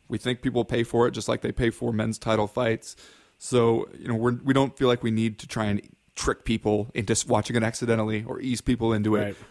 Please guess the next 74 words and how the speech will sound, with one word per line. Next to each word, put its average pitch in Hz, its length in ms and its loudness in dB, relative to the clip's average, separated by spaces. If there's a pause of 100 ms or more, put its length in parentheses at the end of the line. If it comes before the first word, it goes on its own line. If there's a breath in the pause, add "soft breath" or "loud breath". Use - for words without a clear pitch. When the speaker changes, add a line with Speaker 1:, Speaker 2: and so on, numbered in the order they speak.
Speaker 1:
We're 120 100 0
gonna 120 140 2
put 127 180 0
it - 20 0
out 117 140 2
there. 117 140 2
We're 107 60 2
gonna 104 140 -2
tell 123 140 -4
you 117 100 2
what 110 120 2
it 104 80 0
is, 104 180 2
and 110 160 -4
you're 107 80 0
gonna 107 140 0
pay 110 160 -4
to 101 80 -6
see 110 180 0
it - 80 -2
'cause 104 140 -10
it's 101 80 -14
gonna 107 180 -6
be 104 120 -2
awesome. - 360 -12 (160)
F 127 180 -4
U 123 100 4
haters. - 540 -4
Speaker 2:
F - 220 -6
U 120 60 -2
haters. 120 420 0
Well, 233 140 6
I 208 140 6
mean, 208 140 10
I 196 180 4
hope 208 180 6
that 185 120 6
one 175 200 8
way 160 100 10
or 151 80 8
another 143 320 6
the, 120 240 2
the 127 140 2
buy 127 220 4
rate 123 400 4 (640 loud breath)
I, 151 100 -2
I 143 120 0
hope 208 160 6
that 196 80 10
we 170 120 8
don't 147 320 4
get 139 220 2
hung 127 280 0
up 117 200 0
on 113 120 0
the 104 60 -2
buy 107 200 0
rate, 101 300 -2
because 123 240 -2
I 131 80 0
feel 190 220 6
like 143 140 4
it's 120 160 -2
not 123 180 0
gonna 120 120 0
be 110 100 0
a 107 60 0
big 104 260 -4
deal 101 240 -2
one 98 160 -6
way 98 100 -4
or 95 100 -4
the 95 160 -4
other. 90 320 -10